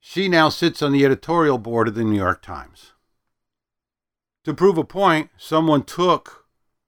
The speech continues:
a whole bunch of her tweets and replaced white people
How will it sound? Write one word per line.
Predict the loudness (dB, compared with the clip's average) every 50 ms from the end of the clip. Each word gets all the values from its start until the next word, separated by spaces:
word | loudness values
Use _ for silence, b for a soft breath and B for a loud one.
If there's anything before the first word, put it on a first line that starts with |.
| _ _ _ _ _
a | -12 -10 -6
whole | -2 -2 -2 0
bunch | 0 0 -2 -2 -4
of | -8 -4
her | 0 0 0 0
tweets | -2 _ -12 -8 -4 -4 -4 -4 -6 -10 -18 -20 _ _ _ _ _ _ _ _ _ _ _ _ _ _
and | -6 -2 2
replaced | 2 2 0 0 -4 -4 -2 0 0 -2 -4 -8 -14 -20 _ _ _ _ _ _ _ _ _
white | -10 -2 0 2 2 0 0 -6
people | -10 -8 -8 -6 -6 -6 -6 -6 -6 -6 -12